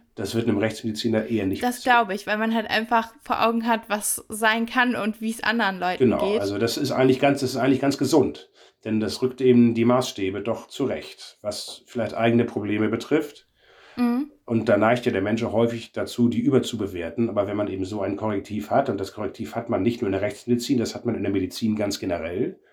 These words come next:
Speaker 1: das hat man
Speaker 2: Ja,
Speaker 1: auch
Speaker 2: klar.
Speaker 1: im Rettungsdienst, dann, äh, finde ich das eigentlich eher wertvoll und nicht belastend.
Speaker 2: Sie sind ja auch unter dem Namen, äh, Doktor Boogie, äh, als, äh, Jazzmusiker noch unterwegs. Ähm,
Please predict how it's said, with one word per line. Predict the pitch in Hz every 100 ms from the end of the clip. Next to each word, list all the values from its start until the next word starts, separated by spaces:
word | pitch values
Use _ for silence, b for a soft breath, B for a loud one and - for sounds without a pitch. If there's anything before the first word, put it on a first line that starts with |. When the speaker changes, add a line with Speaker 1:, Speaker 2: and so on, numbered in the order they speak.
| b
Speaker 1:
das | - 117
hat | 123
man | 110
Speaker 2:
Ja, |
Speaker 1:
auch | 98 104
Speaker 2:
klar. | 110 98
Speaker 1:
im | 98
Rettungsdienst, | - 110 104 143 156 180 - _ B B B B B _
dann, | 104 101 101
äh, | 98 95 -
finde | - 107
ich | 104
das | 127 -
eigentlich | 104 107 117
eher | 110 98
wertvoll | 131 - - 80
und | -
nicht | - 95
belastend. | 98 - - _ b b b -
Speaker 2:
Sie | 202 214 208
sind | 220 269
ja | 311 - 240
auch | -
unter | 247 247 240
dem | 233
Namen, | 220 220 247 233
äh, | 202 208 214 202
Doktor | 220 226 233 220 208 _ _
Boogie, | 247 269 262 262 262
äh, | -
als, | 220 220 226 226 - -
äh, | 233 233
Jazzmusiker | 240 381 - 233 240 214 - 226
noch | 220 214
unterwegs. | 214 208 202 196 233 349 - B B B B -
Ähm, | 226 240